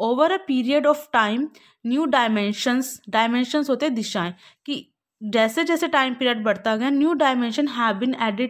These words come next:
to the discipline of accounting। अकाउंटिंग की डिसिप्लिन में न्यू डायमेंशंस ऐड हो गई। न्यू मतलब नई दिशाएं, नई मतलब प्रोसेस हमारे, न्यू मेथड, न्यू टेक्नोलॉजी, हर चीज़ ऐड हो गई।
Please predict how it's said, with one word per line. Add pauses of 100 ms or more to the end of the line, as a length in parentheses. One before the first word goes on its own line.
to
the
discipline
of
accounting। (380)
अकाउंटिंग
की
डिसिप्लिन
में
न्यू
डायमेंशंस
ऐड
हो
गई। (480)
न्यू (280)
मतलब
नई
दिशाएं,
नई
मतलब
प्रोसेस
हमारे, (320)
न्यू
मेथड,
न्यू
टेक्नोलॉजी,
हर
चीज़
ऐड
हो
गई।